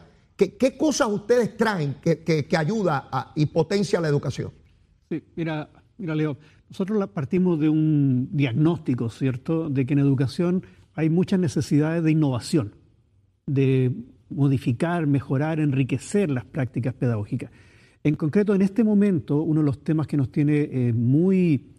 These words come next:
Speaker 2: preocupado y sobre el cual hemos estado trabajando ya por varios años es el tema de educación emocional. Aquí hay un tema concreto. No es el único que trabajamos, pero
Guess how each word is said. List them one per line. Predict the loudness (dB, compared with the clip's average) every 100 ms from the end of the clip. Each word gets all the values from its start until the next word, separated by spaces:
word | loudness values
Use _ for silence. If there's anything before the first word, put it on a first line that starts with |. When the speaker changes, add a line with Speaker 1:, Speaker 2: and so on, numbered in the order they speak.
| _ _
Speaker 2:
preocupado | -2 0 0 -4 -2 0 0
y |
sobre | 0 0
el | 0
cual | -2
hemos | -2 -4
estado | -4 -2 -2
trabajando | -4 -4 -2 0
ya |
por | 0 0
varios | -2 -2
años | -2 0 -2
es | -6 -12 -8
el | -4
tema | -2 -2
de | -2 0
educación | 0 0 -2 0
emocional. | 0 0 0 0 0 -6 -12 _ _ _ -16
Aquí | -4
hay | 0
un | 0
tema | 0 -2 0 -2 -2
concreto. | -2 -2 -2 -6 -12 -4
No | -2
es | 0
el | 2
único | 2 0
que | -2
trabajamos, | -4 -4 -4 -4 -4
pero | -2 -2